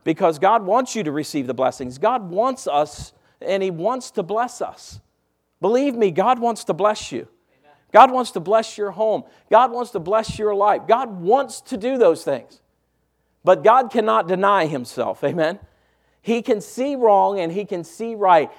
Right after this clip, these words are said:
And He knows when we're doing wrong. And we want the blessings of God even when we're doing wrong. If it were not so, why did this passage have to even be here? And sometimes we just want God to give us regardless of what we do.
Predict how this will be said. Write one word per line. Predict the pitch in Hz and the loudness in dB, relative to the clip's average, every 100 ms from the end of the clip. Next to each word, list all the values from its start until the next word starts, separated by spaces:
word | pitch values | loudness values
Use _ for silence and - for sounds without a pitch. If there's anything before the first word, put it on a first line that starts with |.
| _ | _
And | - 180 | -6 -4
He | 185 | -4
knows | 185 220 254 254 | 0 4 4 4
when | 240 | -2
we're | 226 | -2
doing | 208 208 208 190 | 0 0 -2 0
wrong. | 208 233 202 180 - | 2 4 4 2 -8
And | - 180 | -4 0
we | 208 | 0
want | 208 247 262 | 0 -2 -2
the | 226 | -2
blessings | 196 240 240 226 | 2 0 0 -2
of | 196 175 | -2 0
God | 226 220 185 | 2 2 0
even | 233 247 240 | -2 -2 0
when | 240 226 | -2 0
we're | 208 | 0
doing | 190 220 202 | 2 2 2
wrong. | 208 233 196 | 2 2 2
If | 185 | 0
it | 226 | 0
were | 214 | 2
not | 226 226 - | 2 -2 0
so, | 247 233 | 4 6
why | 185 214 226 | 6 4 4
did | 185 | 4
this | 220 214 | 2 2
passage | - 202 185 135 113 | -2 -2 -2 -6 -6
have | 143 - | -6 -6
to | |
even | 151 156 | -10 -10
be | 151 143 | -10 -10
here? | 117 73 _ _ _ _ _ _ _ _ _ _ _ _ _ _ | -10 -14 _ _ _ _ _ _ _ _ _ _ _ _ _ _
And | 190 202 | -4 0
sometimes | 269 254 240 | 2 2 0
we | 226 | -2
just | 214 220 | -8 -4
want | 233 208 | -6 -4
God | 202 214 | -4 -2
to | 190 | -2
give | 175 240 | 0 0
us | 226 - | 0 -2
regardless | 185 175 220 214 214 | -6 -2 -2 -4 -8
of | |
what | 190 196 180 | -4 -4 -4
we | 180 | -4
do. | 202 269 | 2 4